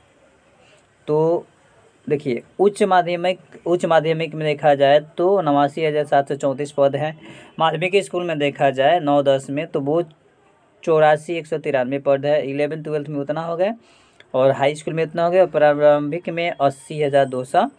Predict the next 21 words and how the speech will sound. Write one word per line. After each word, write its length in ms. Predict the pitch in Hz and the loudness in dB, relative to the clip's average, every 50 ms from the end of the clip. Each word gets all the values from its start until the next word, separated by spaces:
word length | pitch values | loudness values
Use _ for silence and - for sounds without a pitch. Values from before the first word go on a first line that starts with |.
| _ _ _ _ _ _ _ _ _ _ _ | _ _ _ _ _ _ _ _ _ _ _
संतावन 680 | - - - 139 131 127 135 135 131 127 147 180 233 285 - _ _ _ _ _ _ _ _ - | -6 -2 0 0 0 2 0 2 2 2 2 0 0 -2 -8 _ _ _ _ _ _ _ _ -2
पद 200 | 143 127 117 107 | 0 0 0 -2
हैं। 220 | 101 101 98 - _ _ _ _ _ _ _ _ _ _ _ _ - | -8 -20 -20 -20 _ _ _ _ _ _ _ _ _ _ _ _ -8
ठीक 240 | - 170 170 - | -6 -6 -2 0
है, 180 | 185 185 - - - - | 0 0 0 -2 -4 -2
अब 140 | 135 139 135 | -2 0 0
आयोग 380 | - 139 151 156 170 190 190 | 0 0 0 2 2 0 -2
ने 120 | 196 196 196 | -4 -4 -6
भर्ती 380 | 170 147 151 147 143 - 208 | -4 -2 -2 -2 -2 -4 -6
कब 300 | 208 - 190 170 160 156 | -2 0 0 -2 -2 -4
की 160 | 156 - 147 143 | -8 -6 -4 -2
है, 200 | 147 160 185 - - - - - _ _ _ - | -2 -4 -4 -8 -14 -20 -20 -20 _ _ _ -6
इस 140 | 156 160 | -6 -4
चीज़ 220 | 160 - 170 156 - | -4 -4 -6 -4 -2
को 80 | - | -2
हम 160 | 165 160 160 151 | -2 -2 -2 0
जानेंगे। 480 | 143 139 139 139 135 135 143 170 226 - - - _ _ _ - - _ _ _ _ _ _ - - - - _ _ _ _ _ _ _ _ _ _ _ _ _ _ _ _ _ - - | 0 0 0 -2 -2 -4 -4 -4 -4 -6 -12 -20 _ _ _ -20 -20 _ _ _ _ _ _ -20 -20 -20 -20 _ _ _ _ _ _ _ _ _ _ _ _ _ _ _ _ _ -10 -4
आयोग 320 | 143 143 143 156 165 165 | -2 -2 0 -2 -2 -4
ने 100 | 175 185 | -4 -4
भर्ती 340 | 170 160 160 160 156 156 185 | -4 -2 -4 -4 -4 -6 -8
कब 280 | 175 - - 165 160 | -6 -2 -2 -2 -2